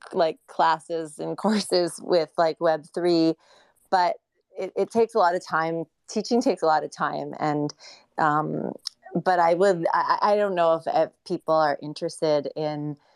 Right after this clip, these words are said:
like, learning more about all of these different stories. I, I am. I find it so interesting because I think to me that's, like, the whole power of art is that it connects us to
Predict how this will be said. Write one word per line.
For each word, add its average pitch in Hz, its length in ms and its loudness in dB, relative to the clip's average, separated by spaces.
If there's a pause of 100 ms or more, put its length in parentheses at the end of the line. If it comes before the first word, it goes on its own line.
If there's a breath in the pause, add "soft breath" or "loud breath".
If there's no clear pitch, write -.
(280 soft breath)
like, - 360 -2
learning 160 540 2
more 156 240 4
about - 540 0
all 151 220 2
of 143 100 -8
these 147 220 -6
different - 380 -8
stories. 156 600 2
I, 190 280 2
I 214 280 4 (120)
am. 147 120 -16
I 160 160 -6
find 175 320 -2
it - 160 -4
so 160 420 0
interesting 151 580 -6
because 147 280 -4
I 156 100 4
think 175 360 -4
to - 120 -4
me 208 240 4
that's, - 320 0
like, 151 240 -4 (100)
the 165 80 -12
whole 165 440 -2
power 151 400 0
of 151 100 -4
art 160 400 -2
is 143 160 -10
that 156 240 -2 (460 soft breath)
it 175 120 -4
connects 165 440 -2
us 151 240 -2
to 151 340 -2